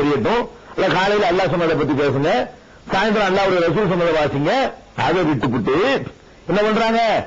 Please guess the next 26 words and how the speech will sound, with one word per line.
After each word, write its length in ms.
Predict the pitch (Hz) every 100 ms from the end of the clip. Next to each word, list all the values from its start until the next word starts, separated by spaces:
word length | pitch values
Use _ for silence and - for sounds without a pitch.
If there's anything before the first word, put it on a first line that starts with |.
| - - -
தாலீம் 480 | - 190 247 247 226
தொகுப்பு 360 | 190 185 180 147
வந்து 180 | 196 240 214 190 175 170
ஒருவர் 280 | 175 175
எழுதின 360 | 156 160 190 185
புஸ்தகம், 460 | 151 151 185 143 - - - - - - - - - - - -
ஜக்கரியா 320 | 147 151 180
மௌலானான்னு 520 | 170 156 156 151 147 139
சொல்லக்கூடிய 400 | 139 127 135 135
ஒரு, 240 | 147 233 254 - - - -
ஓ, 120 | - 160 170 165 156 151
டோட்டலா 400 | 180 202 196 185
அது, 160 | 170
அதுல 260 | 170 165 160
உள்ள 180 | 175 196
எல்லாத்தையும் 500 | 165 175 185 202 185
எழுதினவர் 400 | 170 180 165 156
யாருன்னா 300 | 147 160 240
அவர் 200 | 254 254
தான். 160 | 190 - - - - - - -
அப்ப 140 | 190
ஜக்கரியா 400 | 190 180 233 262 240
மௌலானாங்கிறவர் 840 | 233 226 214 208 208 202 196 190
வந்து, 300 | 180 180 214 262 233 208 196 185 127 - -
ஆ, 60 | 170 185
ஒரு, 200 | 185 190